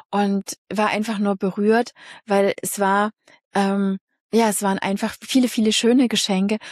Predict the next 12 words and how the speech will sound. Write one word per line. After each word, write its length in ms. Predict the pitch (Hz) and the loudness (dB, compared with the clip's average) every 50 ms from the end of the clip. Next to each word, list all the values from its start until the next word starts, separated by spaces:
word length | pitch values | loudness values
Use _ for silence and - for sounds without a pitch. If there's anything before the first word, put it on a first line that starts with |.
| - - | -14 -6
und 140 | - 214 214 | -4 -2 0
ihr 120 | - 240 233 | 2 0 0
Geschenk 380 | - 226 - - 208 208 208 | 0 0 0 0 0 0 2
war 160 | 208 196 202 | 2 0 0
so 100 | 196 - | 0 0
ein 120 | 202 196 190 | 0 0 0
besonderes 580 | 196 190 196 196 214 226 233 220 220 - - - _ - - - _ | 0 0 2 2 2 2 2 0 -2 -4 -8 -10 _ -20 -20 -12 _
Armband, 680 | - 202 220 247 269 269 233 208 196 196 208 247 277 - - - - - - - | -2 0 2 2 4 4 4 2 2 2 2 2 0 -2 -8 -20 -20 -20 -18 -6
was, 400 | - 208 208 208 208 - - - - | -2 0 0 0 0 -2 -6 -6 -2
ähm, 400 | - 202 202 202 202 202 202 208 - _ _ _ _ - | 0 2 2 4 2 2 0 0 -4 _ _ _ _ -2
aus 260 | 196 202 208 196 - | 0 0 0 0 0
Edelstein 760 | - 233 226 262 240 - - 214 196 196 196 202 214 214 | 2 2 4 2 2 2 0 2 2 2 4 2 2 0